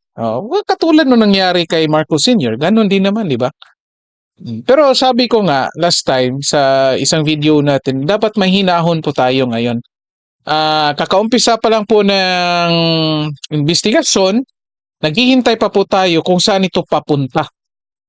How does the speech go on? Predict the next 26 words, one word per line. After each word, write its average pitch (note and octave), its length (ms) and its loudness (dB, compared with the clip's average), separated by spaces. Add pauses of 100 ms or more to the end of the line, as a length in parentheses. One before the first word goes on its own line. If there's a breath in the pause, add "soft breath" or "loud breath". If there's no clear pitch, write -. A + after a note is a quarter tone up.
Okay, F#3 240 -2
kung E3+ 160 0
meron A3+ 320 2
man F3 80 0
talagang D#3+ 400 -2
papuntahan, D#3 560 -2
pero C3 160 0
sabi C3+ 400 0
nga C#3 160 0
ni C#3+ 240 0
Toby C#3+ 240 0
Chanco, D#3+ 320 -2
mukhang A#2+ 240 -2
naglulukuhan C#3 800 0
dito C#3 240 -2
eh. A2 160 -2 (560 loud breath)
Pero C4 240 2
again, B3 480 -2
hanggat F#3+ 400 0
hindi A3 320 2
ito G#3+ 160 0
titigil G3+ 560 0
sila F3 480 2
sa D3+ 800 0
pagpapanagot E3+ 800 -2
dito D3 560 -2